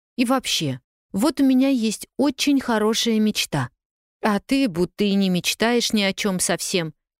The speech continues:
Во всяком случае, я ещё ни разу от тебя ни о чём подобном не слышала". "Наверное, я мечтаю, чтобы каждый день был таким же чудесным, как сегодняшний". Эмиля нельзя было назвать человеком пассивным,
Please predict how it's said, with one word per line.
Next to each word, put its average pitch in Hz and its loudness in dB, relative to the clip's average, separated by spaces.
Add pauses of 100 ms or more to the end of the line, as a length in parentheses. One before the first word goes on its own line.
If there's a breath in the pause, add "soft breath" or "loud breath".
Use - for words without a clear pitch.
(400)
Во 180 0
всяком 180 -2
случае, 202 0
я 170 0
ещё 190 -2
ни 185 0
разу 180 0
от 147 -4
тебя 160 0
ни 180 -2
о 165 0
чём 202 0
подобном 185 0
не 180 0
слышала". 196 0 (880)
"Наверное, 220 0
я 175 -2
мечтаю, 160 -2
чтобы 147 -4
каждый 156 -2
день 160 -2
был 131 0
таким 151 -4
же 151 -2
чудесным, 143 -2
как 139 -4
сегодняшний". 147 -4 (920)
Эмиля 196 0
нельзя 175 0
было 147 0
назвать 135 -2
человеком 135 -2
пассивным, 190 -4